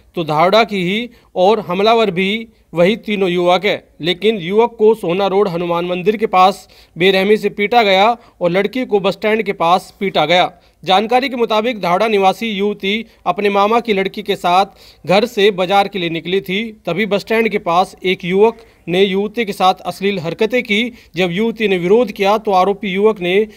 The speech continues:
युवती के साथ मारपीट की और मारपीट का वीडियो बना वीडियो वायरल करने की धमकी देते हुए फरार हो गए। जिस मामले में युवती ने सेक्टर छह थाने में शिकायत दर्ज कराई है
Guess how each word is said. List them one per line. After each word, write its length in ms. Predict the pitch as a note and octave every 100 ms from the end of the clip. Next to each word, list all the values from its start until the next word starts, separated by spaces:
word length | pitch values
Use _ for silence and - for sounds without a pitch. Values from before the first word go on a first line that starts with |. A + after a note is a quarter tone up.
| _ -
युवती 340 | F#3+ G#3 A#3+
के 100 | G#3
साथ 200 | - F#3+ E3+
मारपीट 460 | F3 F3+ F3 A#3+ -
की 320 | G3 A3 A3+ - _
और 100 | A3
मारपीट 460 | F3+ F#3 G#3 B3+ B3
का 120 | G#3+
वीडियो 580 | F3+ G3 F#3+ F#3+ G#3+ G#3+ - _ -
बना 440 | F3 F#3+ G3 G#3 - _
वीडियो 360 | C#3 G#3 A3+ A3
वायरल 280 | G#3 A3
करने 260 | A3+ G3+ F#3+
की 120 | F#3
धमकी 320 | E3+ F3 G3
देते 260 | G3 F#3+ G3
हुए 200 | E3+ G3
फरार 360 | G3+ G3 F3 D#3
हो 100 | D#3
गए। 240 | G3 D3+ - _ _ _
जिस 120 | G3+ G#3+
मामले 340 | A3 B3 C4+
में 180 | C4 C4
युवती 400 | A3 A3+ A3 B3+
ने 160 | A3+
सेक्टर 280 | A3+ G#3 -
छह 240 | G3+ - A3+
थाने 300 | G3+ G3 G#3
में 140 | G3
शिकायत 360 | G3+ G3+ F#3 F3
दर्ज 180 | F3+
कराई 320 | - F3+ F3 F3
है 300 | F#3 A#3